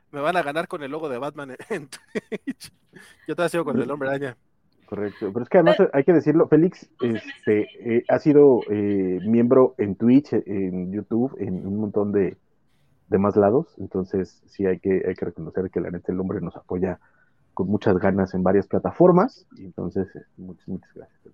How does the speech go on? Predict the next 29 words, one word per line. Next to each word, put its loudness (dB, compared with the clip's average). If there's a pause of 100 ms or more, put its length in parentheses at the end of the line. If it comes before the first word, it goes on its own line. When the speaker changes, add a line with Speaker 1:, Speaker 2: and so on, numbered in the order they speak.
(960)
Speaker 2:
Que 4
no 8
es 6
el 6
Speaker 3:
Sí. 8
Speaker 2:
único, 4
afortunadamente, -8
pero -6
sí -8
tenemos -2
varias -2
personas -8
que, -16
que -20
nos -20
echan -12
sus -18 (480)
Speaker 1:
<laughs> -20
Y -6
mi -2
escucha 0
también 2
quiere 6
aplausos. 2
Speaker 3:
<laughs> 2
Sí, 0
sí, 4
Speaker 2:
Claro. 6
Speaker 3:
porque 0